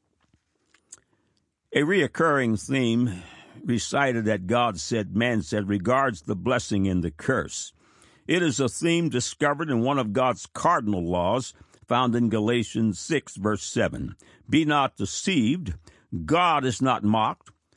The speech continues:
for whatsoever a man soweth, that shall he also reap." It works so childlike simple, too.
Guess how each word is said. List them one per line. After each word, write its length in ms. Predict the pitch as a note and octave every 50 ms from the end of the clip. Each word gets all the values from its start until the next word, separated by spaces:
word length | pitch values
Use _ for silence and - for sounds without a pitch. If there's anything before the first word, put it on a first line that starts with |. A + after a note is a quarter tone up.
| _ _ _
for 120 | - G2
whatsoever 640 | E2+ G2 D3 F3 - - - E3 D#3+ D#3+ D3+ C3 C#3+
a 120 | C#3 B2+ A#2+
man 480 | B2+ D3+ E3+ E3+ D#3+ C#3+ B2+ A#2 A2
soweth, 520 | - - - B2+ A2+ A2 A#2+ F3+ - - - _ _ _ _ _ _ _
that 300 | - D2+ G#2+ B2+ D3 D3+
shall 300 | - - - C3+ C3+ B2+
he 120 | C3 D3 C#3
also 420 | C3+ C#3 C#3+ B2+ - - D3 D3+
reap." 340 | D3 C3 C#3+ F3+ A3+ - - _ _ _ _ _ _ _ _ _ _ _ _ _ _ _ _ _ _ _ _ _ _ _
It 60 | B2
works 340 | A2+ G#2+ A#2 B2 A2+ F#2+ -
so 320 | - A2 F#2+ F2+ D2+ - - - -
childlike 560 | - - - B2+ A2 G2+ F2+ F#2 F2+ F2 E2
simple, 440 | - - - A#2+ F#2+ D2 - C#2+ C2+
too. 340 | - - - G2 E2 C#2 -